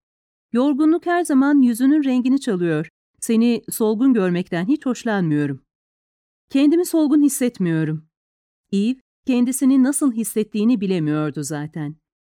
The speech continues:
Emin olduğu tek şey, sevdiği ve güvenmeyi öğrendiği adamın bir şeyler bildiğiydi. Ama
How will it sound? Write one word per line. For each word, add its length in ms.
Emin 260
olduğu 400
tek 240
şey, 380
sevdiği 580
ve 160
güvenmeyi 640
öğrendiği 600
adamın 420
bir 100
şeyler 540
bildiğiydi. 600
Ama 240